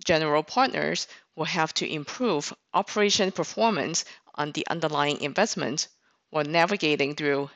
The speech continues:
tighter market liquidity, global supply chain disruption, labor shortages,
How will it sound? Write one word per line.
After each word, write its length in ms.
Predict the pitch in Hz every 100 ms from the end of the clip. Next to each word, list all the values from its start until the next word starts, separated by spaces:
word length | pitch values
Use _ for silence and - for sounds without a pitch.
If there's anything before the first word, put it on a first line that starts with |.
| _
tighter 380 | - - 175 165
market 380 | 156 143 151 147
liquidity, 680 | 143 - 247 170 131 139 - _ _ _ _ _
global 340 | 170 160 156
supply 340 | 156 160 - 156
chain 260 | - 156
disruption, 720 | 147 135 - 214 - 135 127 - _ _ _ _
labor 340 | 214 233 160
shortages, 720 | - 202 208 143 90 - -